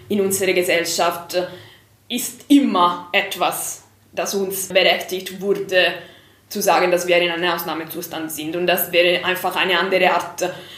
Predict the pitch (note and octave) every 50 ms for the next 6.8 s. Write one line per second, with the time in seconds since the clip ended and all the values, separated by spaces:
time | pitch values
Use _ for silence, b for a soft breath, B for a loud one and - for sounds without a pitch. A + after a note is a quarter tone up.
0 | B B G3 G3+ F#3+ F#3 F#3 F3+ - F#3 F3+ E3+ D#3+ E3+ - E3+ E3+ - - F3
1 | E3 - D3 D#3 - E3+ E3+ D#3+ D#3 D#3 D3 - - - B B B B B B
2 | B - G3 G3 G3+ A3 G#3 G#3 G#3 G#3+ A3+ G#3 G3 G3 G3 G3 G3 - F#3+ G3
3 | - - - - - _ _ _ _ - G#3+ A#3 G#3+ F#3+ G3 A3 A#3 A3 A3 A#3+
4 | A3+ A#3 G#3 G#3 G#3 G#3+ G3+ G3+ G#3 G#3 G#3 - - F3+ F3+ G#3 G3+ G#3 G3+ G3+
5 | G3+ G#3 - - - - - - - _ _ - G#3 G#3 G#3+ G3 F#3+ F#3+ F3 F#3
6 | G3 G#3+ - - - G3 F#3+ F#3+ A3+ A3+ B3 A3+ A3+ A#3 A#3+ -